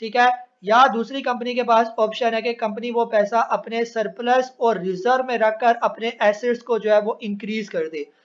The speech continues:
ये company के पास option मौजूद है। फिर मैंने आपको यहाँ पर ये भी चीज समझाई कि अगर company, अ, जो है, वो आपको dividend देती है, यानी कि common equities को डिविडेंड देती है,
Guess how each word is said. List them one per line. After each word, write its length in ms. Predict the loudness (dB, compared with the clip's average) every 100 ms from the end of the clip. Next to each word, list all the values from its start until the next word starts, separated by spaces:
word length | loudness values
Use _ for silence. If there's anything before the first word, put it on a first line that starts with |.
| _ _ 0
ये 100 | 2
company 340 | 2 0 0
के 100 | 0
पास 320 | 4 4 4 -2
option 360 | -8 -6 -4
मौजूद 400 | -4 -6 -8 -6
है। 80 | -8 -10 _ _ _
फिर 140 | -6 0
मैंने 180 | 2 4
आपको 240 | 4 4
यहाँ 200 | 4 2
पर 120 | 2
ये 100 | -2
भी 120 | -6
चीज 240 | -8 -10 -10
समझाई 300 | -6 -2 -2
कि 80 | -2
अगर 220 | -2 -2
company, 600 | -4 -8 -6 -4 -4 -8 _ _ 2
अ, 240 | 6 6
जो 160 | 6 4
है, 120 | 4
वो 140 | 6
आपको 280 | 2 4 0
dividend 480 | 0 -4 -4 -4 -2
देती 280 | -2 -2 0
है, 120 | 0
यानी 220 | 0 -4
कि 100 | -6
common 320 | -6 -6 -6
equities 360 | -6 -8 -8 -4
को 80 | -4
डिविडेंड 400 | -4 -4 -6 -2
देती 280 | -4 -2 2
है, 180 | 4